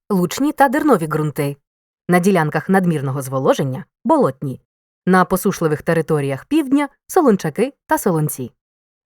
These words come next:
В українських Карпатах та Кримських горах ґрунти змінюються залежно від висоти.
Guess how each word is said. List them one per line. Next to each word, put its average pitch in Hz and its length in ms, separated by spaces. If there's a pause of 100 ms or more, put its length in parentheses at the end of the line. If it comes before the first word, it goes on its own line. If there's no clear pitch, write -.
В 185 60
українських 196 520
Карпатах 165 560
та 180 100
Кримських 156 500
горах 180 400 (180)
ґрунти 208 340
змінюються 294 720
залежно 175 540
від 180 160
висоти. 147 440